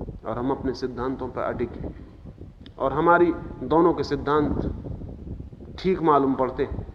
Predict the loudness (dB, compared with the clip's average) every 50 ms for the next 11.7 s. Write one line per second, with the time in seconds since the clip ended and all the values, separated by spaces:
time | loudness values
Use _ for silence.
0 | -10 -8 -8 -10 -10 -10 -6 -4 -2 0 2 2 2 2 2 0 2 0 2 2
1 | 2 -2 0 0 0 0 0 0 0 -2 -2 -2 -2 -2 -2 0 0 2 2 2
2 | 2 0 0 0 2 0 0 0 2 2 2 2 2 0 0 0 0 0 -2 -2
3 | 0 2 4 4 4 4 4 2 2 2 0 -2 -2 -2 -2 0 0 -2 0 0
4 | 0 0 2 2 0 0 0 0 0 2 2 2 2 0 0 -4 -4 -4 -4 -2
5 | -2 0 0 0 -2 -2 0 0 0 0 0 -2 -4 -6 -8 -6 -6 -8 -8 -8
6 | -10 -10 -10 -12 -12 -12 -12 -12 -10 -10 -10 -8 -8 -8 -6 -6 -6 -8 -8 -8
7 | -8 -4 -4 -2 -2 -4 -6 -6 -6 -8 -6 -6 -4 -4 -4 0 4 6 6 6
8 | 8 6 6 8 6 6 6 6 6 6 8 8 8 8 8 6 4 4 4 4
9 | 4 4 4 6 6 6 6 6 4 0 -2 0 -2 0 0 2 4 4 2 2
10 | 0 -4 -4 -2 -2 -2 -4 -2 -2 -2 0 2 2 2 2 2 2 2 2 0
11 | -2 -4 -2 -2 -2 0 0 -2 -2 -4 -4 -6 -6 -8